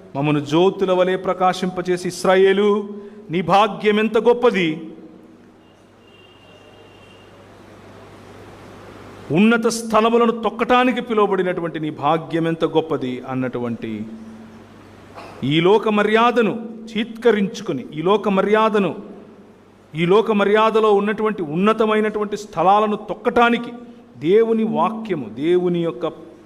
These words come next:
ప్రణాళిక, దేవుని యొక్క ప్రాతిపదిక, దేవుని యొక్క సంకల్పము, దేవుని యొక్క హృదయము అనే వాక్యమును అర్థం చేసుకోవటానికి సహాయం చేయండి. జ్యోతుల వలె వెలగటానికి,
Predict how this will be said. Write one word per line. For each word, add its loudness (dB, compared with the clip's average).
ప్రణాళిక, -2
దేవుని 0
యొక్క -6
ప్రాతిపదిక, -4
దేవుని 0
యొక్క -2
సంకల్పము, 0
దేవుని 0
యొక్క -6
హృదయము 0
అనే -4
వాక్యమును -4
అర్థం -6
చేసుకోవటానికి -8
సహాయం -8
చేయండి. -10
జ్యోతుల 0
వలె 0
వెలగటానికి, -2